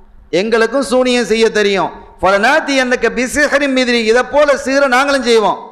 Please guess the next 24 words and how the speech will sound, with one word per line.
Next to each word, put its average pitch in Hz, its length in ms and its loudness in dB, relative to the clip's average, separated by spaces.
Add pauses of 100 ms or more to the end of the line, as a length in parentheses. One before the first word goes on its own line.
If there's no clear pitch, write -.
(240)
فَاجْعَلْ 190 320 0 (120)
بَيْنَنَا 214 440 2
وَبَيْنَكَ 202 560 0 (160)
مَوْعِدًا 196 400 0
لَا 180 280 0
نَخْ-، 180 280 -2
ஏன்னா 226 60 -2
அந்த 196 280 0
இடத்துல 220 360 -2
தப்புறதுக்கு 226 340 -2
வேற 196 200 2
வழி 190 200 2
இல்ல. 180 240 -2 (220)
அவன் 175 200 -2
போட்டான், 233 360 0 (260)
فَاجْعَلْ 247 380 2
بَيْنَنَا 294 380 2 (120)
وَبَيْنَكَ 262 440 0 (140)
مَوْعِدًا، 262 400 2 (400)
வேண்டுமானா 214 640 0
ஒரு 214 140 2
போட்டி 302 300 2
வச்சுக்கிடுவோம், 240 500 2 (200)
பார்த்துக்கிடுவோமா, 208 720 0